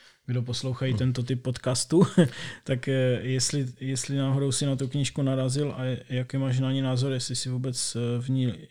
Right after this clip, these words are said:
Speaker 1: četl, listoval, nebo je i teď, teď už vyšla i v, konečně v audio podobě?
Speaker 2: <laughs> Samozřejmě na tu knížku asi nešlo narazit. Každý, kdo se aspoň trochu zajímá o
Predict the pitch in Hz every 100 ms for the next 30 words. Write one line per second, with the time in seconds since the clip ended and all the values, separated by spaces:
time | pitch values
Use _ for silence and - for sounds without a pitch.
0 | 120 127 135 127 135 127 123 123 - 127
1 | 131 131 117 123 113 123 131 - - -
2 | - 131 131 131 131 - 147 143 - -
3 | - - 143 139 127 131 120 131 127 123
4 | 127 123 131 170 - _ - 104 98 -
5 | - - - - - - 101 98 98 95
6 | 92 92 - - 98 - 98 - - 92
7 | 110 101 95 92 90 101 - _ _ -
8 | _ - 92 92 95 95 104 98 98 95
9 | 101 - 98 92 92 92 95 95 95 92
10 | 98 92 92